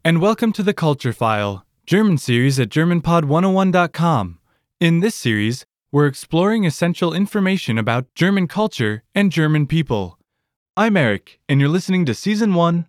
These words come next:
Lesson twenty-two, German Lighthouses. Besides the North Sea,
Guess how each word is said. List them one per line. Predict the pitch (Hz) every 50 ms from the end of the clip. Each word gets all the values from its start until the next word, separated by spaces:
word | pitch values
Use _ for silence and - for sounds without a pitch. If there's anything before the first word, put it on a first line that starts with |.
| -
Lesson | - 113 127 139 - 165 156
twenty-two, | - - 143 123 127 131 131 - 110 98 92 87 82 85 _ _ _ _ _ _
German | - 160 202 214 226 208
Lighthouses. | 185 151 123 107 104 104 101 92 90 - 98 90 87 85 87 - - _ _ _ _ _ _ _ _ _ _ _ _ _ _ _ _ _ _ _ _ _ _ _ -
Besides | 160 143 - 190 185 214 233 214 202 -
the | - 175
North | 156 143 147 175 196 -
Sea, | - - - 107 95 95 98 113